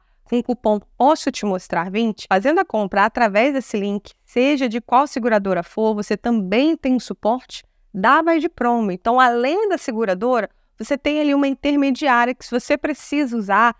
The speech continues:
se tá com algum problema direto com a seguradora, você pode acioná-lo também.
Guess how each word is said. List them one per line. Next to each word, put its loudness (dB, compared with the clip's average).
se -6
tá 2
com -6
algum 0
problema 0
direto -2
com -8
a -4
seguradora, -2
você -2
pode 2
acioná-lo 0
também. -2